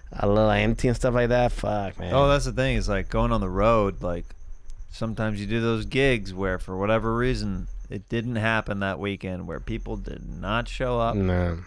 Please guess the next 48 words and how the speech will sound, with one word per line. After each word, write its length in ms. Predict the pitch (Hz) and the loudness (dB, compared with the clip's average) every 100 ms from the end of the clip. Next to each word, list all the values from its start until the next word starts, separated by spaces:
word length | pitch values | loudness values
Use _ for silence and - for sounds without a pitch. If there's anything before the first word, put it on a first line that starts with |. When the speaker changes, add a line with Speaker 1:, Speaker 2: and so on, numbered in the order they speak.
| - | 0
Speaker 2:
And 140 | 104 | 2
Speaker 1:
Mm-hmm. 20 | 98 | 2
Speaker 2:
it's 180 | 98 | 0
just 220 | 104 92 87 | -6 -8 -6
low 340 | 92 107 123 | 2 4 4
numbers, 580 | 120 120 120 127 123 104 | 2 0 0 -2 -2 -4
and 320 | 92 87 85 | -6 -6 -8
you 140 | 95 | -8
still 300 | 107 - 131 | -8 -4 -2
gotta 240 | 131 131 123 | 2 2 2
do 140 | 110 | 2
Speaker 1:
And 100 | 123 | 4
Speaker 2:
your 140 | 104 107 | 6 6
Speaker 1:
you 40 | |
Speaker 2:
hour. 500 | 117 123 101 90 92 - | 6 6 4 4 -2 0
Speaker 1:
Exactly. 760 | 95 87 92 95 - 85 85 - | 0 4 4 4 2 -6 -10 -10
Speaker 2:
And 720 | - 107 101 98 95 92 90 92 - - - | -6 -2 -2 -2 -2 -4 -8 -12 -14 -14 -8
for 200 | 104 98 | -4 -2
a 60 | |
very 320 | 90 113 123 120 | 0 2 4 4
limited 280 | 117 117 | 2 0
amount 240 | 107 104 98 | 0 0 -2
of 80 | - | -2
people, 580 | 117 - 90 87 - _ - | -6 -4 -8 -10 -14 _ -6
that's 380 | 107 123 127 - | 0 2 0 -4
the 140 | 113 | -6
real 240 | 98 113 104 | 0 0 0
test 420 | - 98 90 - | 0 0 -2 -6
of 220 | 95 92 - - | -8 -8 -14 -4
Speaker 1:
To 80 | - | 4
me, 100 | 170 | 6
that's 220 | 185 160 | 6 6
what 160 | 156 151 | 4 4
a 80 | 127 | 4
true 400 | - - 131 131 | 0 2 4 4
comedian 520 | - 113 113 110 110 | 4 6 6 6 6
is, 300 | 113 120 - | 4 2 2
where 140 | 113 | 2
you 140 | 110 110 | 4 4
gotta 220 | 117 117 | 6 4
give, 240 | 107 120 123 | 4 4 6
Speaker 2:
Yes. 100 | 110 | 6
Speaker 1:
like, 340 | 107 98 - - - - - - | 4 2 -4 -14 -16 -16 -16 -2
'cause 220 | 143 120 | -2 2
to 100 | 147 | 4
me, 140 | 165 | 4
that's 260 | 165 151 - | 6 4 4
where, 480 | 135 127 120 113 | 4 4 2 -2